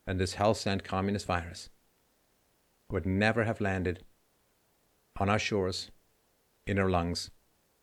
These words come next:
and taken out many of our mothers and fathers and grandparents. So we have a lot of radical reevaluation to do as a society.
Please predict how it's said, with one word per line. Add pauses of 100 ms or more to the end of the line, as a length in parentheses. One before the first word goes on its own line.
and
taken
out (640)
many
of
our
mothers
and
fathers (520)
and
grandparents. (1120)
So
we
have
a
lot
of
radical
reevaluation
to
do
as
a
society.